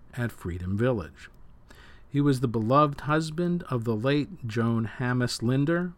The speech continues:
with whom he shared sixty-two years of marriage. Born in Dayton, Ohio,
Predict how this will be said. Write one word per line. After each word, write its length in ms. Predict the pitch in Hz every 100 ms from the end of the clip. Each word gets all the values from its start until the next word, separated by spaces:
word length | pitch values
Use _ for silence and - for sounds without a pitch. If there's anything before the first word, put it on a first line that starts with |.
| -
with 160 | 113
whom 280 | - 165 180
he 120 | 175
shared 420 | 165 - 127 123 -
sixty-two 640 | - 170 - 165 160 -
years 540 | 151 135 107 107 110
of 120 | 113 117
marriage. 640 | 135 170 117 82 - - - - - - - - - - - - - - -
Born 240 | 123 135 131
in 160 | 120
Dayton, 420 | 110 120 120 - 127
Ohio, 600 | 113 131 139 147 170